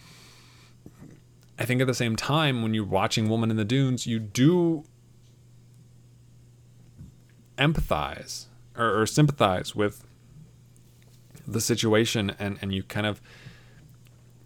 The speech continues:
there's just enough human nature there and just not,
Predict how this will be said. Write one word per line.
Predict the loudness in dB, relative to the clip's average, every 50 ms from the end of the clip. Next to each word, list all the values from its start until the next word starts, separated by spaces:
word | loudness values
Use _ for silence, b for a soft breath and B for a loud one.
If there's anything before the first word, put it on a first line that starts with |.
| -20 -20 -10 -4
there's | -2 0 0 0
just | 4 6 8 8 8 6 2
enough | 0 0 0 -2 -4 -16 -20 -20 -20 -20 -20 -16
human | -6 0 2 4 4 4 4
nature | 2 2 0 0 0 -2
there | 2 4 4 6 6 6 4 4
and | 0 -2
just | -6 -6 -4
not, | -2 -2 -2